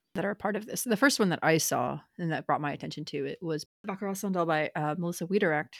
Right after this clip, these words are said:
which is a follow-up piece, or, like, kind of a, the second part to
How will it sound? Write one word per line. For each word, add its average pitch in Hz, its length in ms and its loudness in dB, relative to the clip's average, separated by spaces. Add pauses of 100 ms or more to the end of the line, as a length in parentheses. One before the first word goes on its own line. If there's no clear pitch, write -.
(380)
which 160 320 -2
is 156 440 -2
a 139 260 -2 (120)
follow-up 160 540 0
piece, - 340 -10
or, 143 100 -6
like, 139 140 -8
kind 147 160 -8
of - 80 -12
a, - 140 -8
the 170 60 -4
second - 400 -8 (120)
part 190 420 -10 (320)
to 165 440 -2